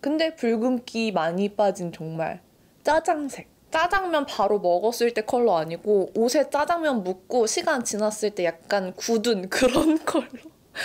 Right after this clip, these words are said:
무슨 느낌인지 알죠? 일단 그라데이션으로 발라볼게요. 번진 것처럼 이렇게 스머지를 해줬고요. 이게 한 번 쓱 발랐을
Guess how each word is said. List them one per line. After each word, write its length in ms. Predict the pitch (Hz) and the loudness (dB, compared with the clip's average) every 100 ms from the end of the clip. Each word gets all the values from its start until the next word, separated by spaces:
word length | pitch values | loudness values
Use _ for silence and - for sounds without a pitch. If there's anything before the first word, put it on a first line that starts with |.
| - - - _ - | -10 -12 -20 _ -8
무슨 280 | 320 381 403 | -2 2 4
느낌인지 420 | 359 339 311 285 | 2 -4 -4 2
알죠? 440 | 190 190 277 - - - - - _ _ _ | 2 2 -2 -2 -6 -18 -18 -20 _ _ _
일단 520 | 214 208 - 208 262 339 | -8 -6 -2 -2 -2 -8
그라데이션으로 800 | 247 226 226 226 226 214 190 175 | -2 0 4 2 2 -2 -2 -4
발라볼게요. 640 | 180 175 170 156 - - - _ _ | -2 -2 -2 -4 -12 -20 -20 _ _
번진 460 | - 226 220 226 240 | -6 -4 -2 -2 -2
것처럼 480 | 214 202 208 202 190 | -4 -6 -6 -4 -4
이렇게 180 | 170 190 | -8 -10
스머지를 600 | - 277 269 269 202 190 | -8 -6 -6 -8 -8 -6
해줬고요. 580 | 233 226 - 214 226 185 | -8 -10 -8 -4 -4 -4
이게 440 | 190 208 202 214 - _ _ _ | -8 -6 -4 -6 -10 _ _ _
한 180 | - 294 | -8 -4
번 120 | 285 | -4
쓱 220 | 277 277 | -4 -10
발랐을 520 | - 185 175 175 180 | -8 -4 -2 -4 -8